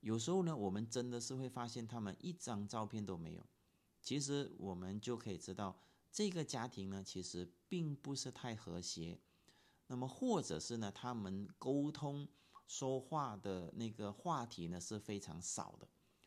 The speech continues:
为什么？因为我们可以从他的生活习惯可以推算出来，他的生活其实就是比较，呃，比较没有家庭温暖的。所以一个家庭里面，家庭照片呢，是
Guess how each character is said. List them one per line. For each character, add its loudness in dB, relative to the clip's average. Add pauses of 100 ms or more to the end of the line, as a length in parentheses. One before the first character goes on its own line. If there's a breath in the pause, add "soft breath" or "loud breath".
(160 soft breath)
为 2
什 0
么？ 0
因 0
为 4
我 2
们 2
可 0
以 2 (220 loud breath)
从 2
他 -4
的 -4
生 0
活 0
习 0
惯 2 (440 loud breath)
可 0
以 2 (360)
推 4
算 -2
出 -4
来， -2 (400 soft breath)
他 2
的 4
生 -2
活 -2
其 -2
实 -4
就 -4
是 -2 (420 loud breath)
比 -2
较， -2 (500 soft breath)
呃， -6
比 -2
较 -2
没 2
有 4
家 0
庭 -2
温 0
暖 0
的。 -12 (400 loud breath)
所 0
以 6
一 -2
个 0
家 0
庭 0
里 -2
面， -2
家 -2
庭 -2
照 -2
片 -4
呢， -2
是 -2